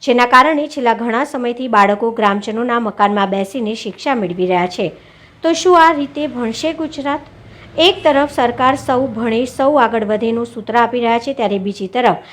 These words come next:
અધિકારીઓ બાળકોના ભવિષ્ય સાથે ચેડા કરી રહ્યા છે. તો શું આ રીતે ભણશે ગુજરાત?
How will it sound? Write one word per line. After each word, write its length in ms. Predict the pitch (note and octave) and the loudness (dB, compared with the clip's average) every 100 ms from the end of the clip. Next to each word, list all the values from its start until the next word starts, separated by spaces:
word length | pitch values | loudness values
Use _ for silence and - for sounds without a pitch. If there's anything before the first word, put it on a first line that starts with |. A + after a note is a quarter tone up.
| - - | -18 0
અધિકારીઓ 600 | C#4 C#4 F4+ F4+ D4+ D#4 | 2 6 6 6 4 4
બાળકોના 580 | C#4 A#3 B3 C#4 D4 C#4+ | 6 6 6 2 0 -2
ભવિષ્ય 460 | B3 A3+ A#3+ A#3 C4 | -2 -4 -4 -6 -6
સાથે 360 | C4 G#3 A#3+ | -4 -2 -4
ચેડા 340 | A#3 A#3 A3+ C4 | -6 0 4 4
કરી 260 | B3+ G#3 | 2 -2
રહ્યા 280 | G#3 G3 G3+ | 0 2 2
છે. 320 | G3+ A#3 F3 - _ - | 0 -4 -4 -12 _ -8
તો 80 | C#4+ | -4
શું 280 | F4 F4 | 6 8
આ 20 | D4 | 8
રીતે 320 | D4 D4 C#4 | 4 -4 -4
ભણશે 480 | G3 A3+ F#3+ D4 D4+ | -2 -6 -4 -4 -2
ગુજરાત? 440 | D4 C#4 C4+ D#4 | -4 -4 0 -2